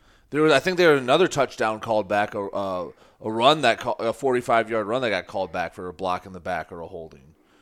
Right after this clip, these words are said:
So, yeah. I mean, they forced two turnovers in the first half, too. They, they got the pick and the fumble,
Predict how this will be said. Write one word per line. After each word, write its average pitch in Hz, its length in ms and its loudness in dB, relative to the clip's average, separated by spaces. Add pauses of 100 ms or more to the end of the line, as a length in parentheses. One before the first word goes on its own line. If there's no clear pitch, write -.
(360)
So, 87 580 -4 (580)
yeah. 123 280 -4 (340)
I 131 140 -2
mean, 143 160 -2
they 135 240 4
forced 170 360 2
two 170 140 -10
turnovers 131 600 0
in 123 60 -8
the 113 60 -6
first 117 300 -6
half, 127 240 2
too. 151 320 2 (800)
They, 127 220 2
they 123 180 2
got 127 240 4
the 123 80 -6
pick 143 320 -2
and 143 100 -2
the 113 60 -2
fumble, 127 580 0